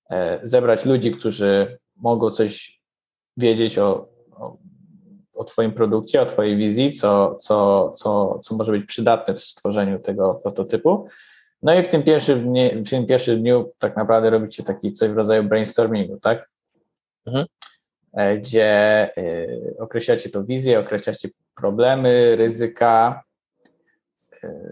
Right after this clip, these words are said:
Speaker 1: no, z, z tego, co wiem, no to tego pierwszego dnia nie, nie myślicie już o rozwiązaniach, tylko staracie się naprawdę,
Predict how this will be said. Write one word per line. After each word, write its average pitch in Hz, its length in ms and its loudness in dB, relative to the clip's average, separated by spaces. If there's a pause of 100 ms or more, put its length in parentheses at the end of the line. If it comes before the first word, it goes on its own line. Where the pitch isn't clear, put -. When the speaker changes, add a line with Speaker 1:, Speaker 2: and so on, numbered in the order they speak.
(1160)
Speaker 1:
no, 113 260 -10
z, - 460 -20
z - 40 -20
tego, 123 220 2
co 117 460 2
wiem, 113 260 2
no 110 100 0
to 107 160 -2
tego 107 220 0
pierwszego 110 400 -2
dnia 107 200 0
nie, 110 600 2
nie 113 100 -2
myślicie 120 340 -4
już - 120 -2
o 110 80 2
rozwiązaniach, 113 760 0
tylko 117 200 0
staracie 110 400 0
się - 160 -8
naprawdę, 107 720 0